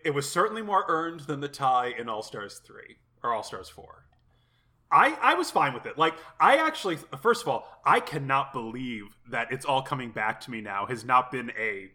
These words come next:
prime Drag Race lip sync song. If ever there were a song written for a drag queen, it's It's All Coming Back to Me Now. And I thought they all crushed it, and they all had different takes on it.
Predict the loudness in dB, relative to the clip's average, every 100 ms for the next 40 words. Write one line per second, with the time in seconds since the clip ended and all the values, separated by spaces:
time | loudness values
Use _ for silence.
0 | -14 0 6 6 4 -2 -14 _ _ _
1 | -10 -2 0 0 -6 -6 -8 -8 -12 -12
2 | -10 -10 -12 -20 _ _ _ _ -4 -4
3 | 0 2 2 2 0 0 0 -2 0 4
4 | 4 2 -4 -6 -8 -8 -2 0 0 -2
5 | -12 -14 _ _ 0 0 0 -4 -2 0
6 | 0 0 -4 -6 -4 -4 -4 -12 -18 -16
7 | -18 -20 _ -20 -20 -20 -20 -20 -14 -2
8 | 2 4 4 4 6 4 2 2 2 2
9 | -8 -4 -4 -2 0 2 2 2 0 0
10 | -2 -6 -2 0 0 -2 -16 -8 -8 -6
11 | -2 -2 -2 -6